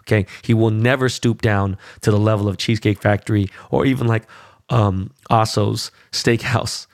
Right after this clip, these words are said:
Do you know what I'm saying? Like, he just won't do it. Like, he understands with kids, you know, like, my kids like that shit, but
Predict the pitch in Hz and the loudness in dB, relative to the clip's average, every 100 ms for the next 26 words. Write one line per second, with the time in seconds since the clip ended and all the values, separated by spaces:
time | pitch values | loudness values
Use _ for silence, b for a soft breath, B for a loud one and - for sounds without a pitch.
0 | b - 123 117 107 - 117 113 104 117 | b -2 0 2 0 0 2 0 -2 -4
1 | 110 110 - - 110 104 107 123 - 147 | -2 -2 -4 0 0 2 -2 -2 -4 -2
2 | 147 113 - 110 101 - - 110 101 - | 0 0 0 -2 -2 -8 0 0 0 -2
3 | 98 95 110 107 98 - 117 120 120 - | 0 0 -2 -2 -2 -2 -6 -4 -4 -4
4 | - - - - - | -6 -4 -6 -6 -8